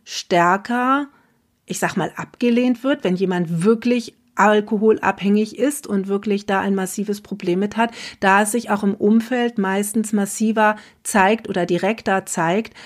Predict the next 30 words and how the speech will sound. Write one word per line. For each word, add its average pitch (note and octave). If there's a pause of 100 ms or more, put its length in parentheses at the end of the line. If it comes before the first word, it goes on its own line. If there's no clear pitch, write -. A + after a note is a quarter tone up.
(160)
als F#3
bei F#3+
Zigaretten. F#3+
Denn F#3+
wenn F#3
jemand, F#3 (420)
ähm, F#3
alkoholabhängig A3+
ist A#3
und F#3
zu G3
viel G3
getrunken A3+
hat, A#3+
also F3
betrunken A3+
ist, A3+
dann F#3+
kann F3+
es G3+
eben G3
sein, F#3
dass F3+
bei F#3
einigen F#3
Menschen F#3
oder F3
bei E3+
vielen G3+
Menschen G3+